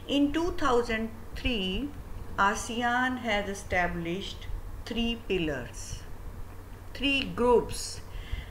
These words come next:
three communities were established by asean, and these were known as three pillars. The first pillar of asean is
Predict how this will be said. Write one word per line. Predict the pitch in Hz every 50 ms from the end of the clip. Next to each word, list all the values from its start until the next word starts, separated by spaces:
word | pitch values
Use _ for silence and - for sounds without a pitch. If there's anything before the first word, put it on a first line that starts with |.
| -
three | - - 294 302 302 - - -
communities | - 240 233 240 254 269 269 285 285 285 285 277 285 285 285 -
were | 247 254 240
established | 240 233 - - 220 190 180 180 - - 180 196 202 196 - - 175 170
by | 185 185 190 - - -
asean, | - 160 160 151 - - 170 170 170 170 175 180 190 226 226 - - - - - -
and | - - 214 214 196
these | - 254 277 294 294 277 -
were | - 208 208 208
known | 196 190 190 185 180 175 180 190 202 202 208 - -
as | - 185 175 170 175 185 - - - - - -
three | - 208 202 202 214 214 - -
pillars. | - 180 165 156 139 131 113 - - - - - - - - - - - - - - - - - - - - - -
The | 165 170 175 - - -
first | 233 240 277 359 349 - - - -
pillar | - 277 254 254 247 247 247 254 262 269 - - - - - - - - - - - - - - - -
of | 190 202 214 214
asean | 202 175 165 170 - - 175 170 165 156 156 160 151 -
is | - 185 185 165 165 185 240 - - -